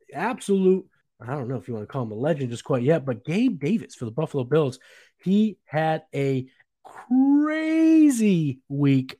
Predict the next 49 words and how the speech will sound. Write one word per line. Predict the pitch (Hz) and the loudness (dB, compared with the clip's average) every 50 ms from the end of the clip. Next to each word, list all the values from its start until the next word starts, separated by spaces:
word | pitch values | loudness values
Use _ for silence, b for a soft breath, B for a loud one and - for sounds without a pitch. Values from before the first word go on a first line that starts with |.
| _ | _
five. | _ - 120 110 107 - - | _ -6 -4 -4 -6 -4 -2
Absolutely | - 214 220 214 214 - - - 180 160 156 147 135 131 120 | -2 0 0 0 -2 -2 -2 0 2 2 2 2 0 0 0
bonkos | 117 117 110 104 - - - - - - b b b b b b | 0 0 -2 -2 -8 -14 -18 -18 -20 -20 b b b b b b
week | 127 123 - | -6 -6 -4
five, | - 127 117 113 113 | -4 -6 -6 -4 -4
where | 135 135 - - | -4 -6 -6 -6
he, | 190 190 180 - | -6 -6 -6 -8
<laughs> | - - | -2 4
he | 262 262 | 6 8
went | 220 240 208 185 | 10 10 8 8
Randy | 185 185 170 143 131 | 6 4 4 2 0
Moss | 127 139 135 - - - - - B B B B B | 0 0 0 0 -2 -6 -12 -16 B B B B B
on | 156 135 | -2 0
all | 127 - 107 | 0 0 -2
of | 113 113 | -4 -8
us. | 117 - | -6 0
He | - 185 | 4 4
went | 196 185 139 120 | 6 4 4 2
straight | - - - - 143 139 135 127 120 | -6 -10 -8 -8 -8 -8 -8 -8 -8
Randeezy | 127 131 127 123 117 110 104 131 139 131 107 117 92 - b b b b b b | -8 -6 -6 -6 -8 -8 -8 -8 -8 -8 -8 -10 -14 -16 b b b b b b
on | 143 139 131 | -2 0 2
all | 131 131 120 117 | 2 0 0 -2
of | 110 | -6
us. | 113 110 - | -10 -10 -6
He | - 175 | -4 -2
only | 170 175 165 | 0 0 0
had | 156 - | 0 0
three | - 175 160 | -2 -4 -4
catches, | - 160 160 151 - 147 | -2 -4 -4 -4 -4 -4
but | 135 156 151 | -2 -2 -2
he | 147 | -2
turned | 123 - - 202 226 233 220 | -2 0 2 4 4 6 6
those | 208 220 233 214 | 4 4 4 2
three | - 220 220 | 0 -4 -2
catches. | - 196 170 - - - _ B B B B | -2 -2 -4 -4 -8 -18 _ B B B B
<clears throat> | B B B B | B B B B
I'm | - 139 - 151 123 - _ _ _ _ _ _ _ - - _ - | 2 4 4 4 0 -4 _ _ _ _ _ _ _ -20 -14 _ -4
not, | 147 135 135 131 131 131 - | -2 0 0 0 0 -2 -2
um, | 160 156 160 | -2 -2 0
this | 160 180 - 175 | 0 0 0 0
is | 151 | 0
not | 147 151 151 151 | 2 4 4 4
a, | 143 | 2
a | 127 127 131 131 143 143 135 | 0 -2 -4 -6 -6 -6 -4
misspeak | 143 139 131 - - - 113 110 - | -4 -4 -4 -6 -10 -10 -10 -10 -10
here. | 117 107 104 | -10 -10 -8
This | 123 127 - 170 | -10 -10 -10 -10
is | 151 | -10
true. | - 127 117 | -8 -10 -10